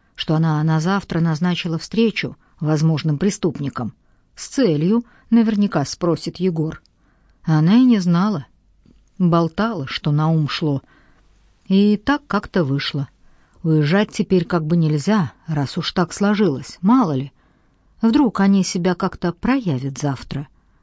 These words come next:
Да и устала она, перенервничала. Время уже почти одиннадцать вечера.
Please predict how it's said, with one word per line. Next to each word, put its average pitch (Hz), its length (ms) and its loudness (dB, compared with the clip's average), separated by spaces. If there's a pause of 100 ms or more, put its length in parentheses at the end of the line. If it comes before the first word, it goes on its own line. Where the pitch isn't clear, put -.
Да 185 100 6
и 202 60 6
устала 185 540 0
она, 127 280 -2 (380)
перенервничала. 156 920 0 (840)
Время 190 440 4
уже 180 220 2
почти 175 340 -4
одиннадцать 151 500 -2
вечера. 147 460 -6